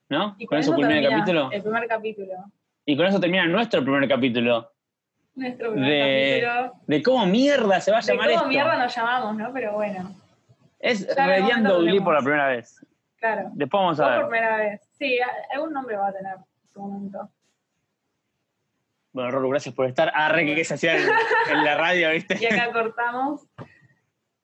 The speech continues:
Speaker 1: Recuerden,
Speaker 2: Yo
Speaker 1: este podcast está sponsorizado por Netflix Party. Es una extensión que pueden descargarse gratis del Chrome, eh, Web Store. Y bueno, eso fue todo, ¿right?
Speaker 2: Eso fue todo.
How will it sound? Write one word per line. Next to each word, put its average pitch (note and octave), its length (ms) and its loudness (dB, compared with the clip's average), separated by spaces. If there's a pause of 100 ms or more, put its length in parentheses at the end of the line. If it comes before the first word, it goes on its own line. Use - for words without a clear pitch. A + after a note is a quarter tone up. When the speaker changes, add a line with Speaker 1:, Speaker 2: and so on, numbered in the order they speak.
(520)
Speaker 1:
Recuerden, G3+ 440 0
Speaker 2:
Yo D4+ 100 0
Speaker 1:
este F3 600 0
podcast F#3 540 0
está E3+ 180 -2
sponsorizado E3+ 480 0
por D3+ 120 0
Netflix F3+ 360 -2
Party. A3 240 2
Es F#3+ 120 -2
una F3 300 0
extensión E3+ 400 -4
que D#3+ 100 2
pueden E3+ 240 2
descargarse E3 480 0
gratis E3+ 440 0
del C#3 720 2
Chrome, E3 320 2 (100)
eh, B2+ 160 4
Web C#3 220 4
Store. F3 320 2 (520)
Y C3 420 2
bueno, C3 280 0
eso D#3 200 0
fue C#3 140 0
todo, B2 260 4
¿right? D#3+ 180 0 (880)
Speaker 2:
Eso B3+ 200 -2
fue A#3+ 140 -2
todo. G3 380 -2